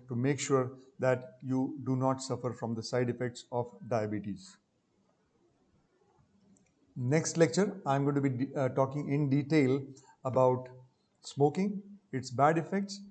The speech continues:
and how you can avoid and stop smoking. Just a quick and a brief mention, it is one of the major risk factors, and unfortunately in the, uh, uh, Indian subcontinent,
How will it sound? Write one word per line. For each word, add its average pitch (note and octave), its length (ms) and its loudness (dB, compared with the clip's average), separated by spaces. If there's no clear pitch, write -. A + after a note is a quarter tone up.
and C3 160 -4
how D3+ 520 4
you C#3 120 0
can C3 300 -4
avoid C3+ 400 6
and B2 240 -4
stop - 360 -2
smoking. - 380 -10
Just G#3+ 340 6
a E3 80 6
quick - 440 0
and C#3+ 120 0
a C3+ 40 2
brief C3+ 340 0
mention, C3 440 -4
it C3 100 -2
is C3+ 140 4
one C3 140 0
of C3+ 120 0
the C3 60 0
major C#3+ 380 4
risk C#3+ 300 0
factors, F#3 500 0
and C3 340 -4
unfortunately C3+ 1000 2
in C3 120 -4
the, B2+ 340 -4
uh, B2 640 -2
uh, B2+ 200 -2
Indian C#3+ 300 2
subcontinent, C3+ 680 0